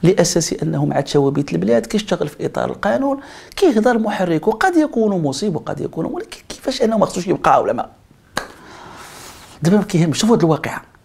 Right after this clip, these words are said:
غنمشي غناخذ طاكسي، والله شاهد عليا، ركبت في طاكسي انا والسيد، بقينا غادنا مسكين كيكحوا بحدايا كنهضر، انا شويه كنهج،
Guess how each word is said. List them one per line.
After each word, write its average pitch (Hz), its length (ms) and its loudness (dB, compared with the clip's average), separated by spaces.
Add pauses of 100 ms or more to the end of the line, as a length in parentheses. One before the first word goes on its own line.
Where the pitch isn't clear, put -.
(100)
غنمشي 233 320 2
غناخذ 233 340 2
طاكسي، - 460 -2 (400)
والله 143 320 4
شاهد 117 300 -8
عليا، - 280 -14 (760)
ركبت - 220 -8
في - 80 -16
طاكسي 170 340 -4
انا 170 80 -4
والسيد، 135 440 -4
بقينا 147 200 -4
غادنا 135 220 -4
مسكين 202 380 -10 (120)
كيكحوا - 340 -4
بحدايا 147 400 -6
كنهضر، 156 360 -10 (1080)
انا 240 380 6
شويه 220 280 2
كنهج، 151 680 4